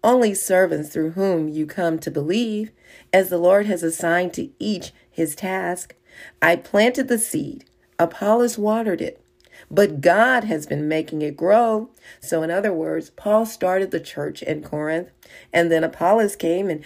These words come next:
he watered it through the word of God. But the key is God. <laughs> We can do nothing without him making it grow.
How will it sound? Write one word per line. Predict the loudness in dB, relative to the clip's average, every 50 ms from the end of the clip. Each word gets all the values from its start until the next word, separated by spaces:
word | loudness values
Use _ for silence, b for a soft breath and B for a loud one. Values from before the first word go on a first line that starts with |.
| B B
he | B -2 0 0 0
watered | 2 2 2 2 2 2 2 0
it | -2 -2
through | -4 -4 -2 -2
the | -2
word | -2 0 0 0 0 -2
of | -4 -6 -6
God. | -6 -4 -4 -4 -4 -6 -6 -6 _ B B B B B B -6
But | -4 -2 -2 -2 -4 -6 -8 _ _ -4
the | -4 -4
key | -2 -2 -2 -2 0 -2 -4 -2
is | 0 0 0 0 -2 -4 -2
God. | -2 0 0 0 0 -2 -2 -4 -6 -10 -6 -6 -6 -6 0 0
<laughs> | 0 0 0 -2 -6 -6 -6 -8 -12 -4
We | 0 0 4
can | 4 4 2
do | 2 0 0
nothing | 0 0 0 0 0 -2 -2 0
without | 0 0 2 2 0 -2 2
him | 4 4 4 4 2 2
making | 0 0 0 0 -2 -2 -2
it | -2 0 2
grow. | 4 6 6 6 4 2 -2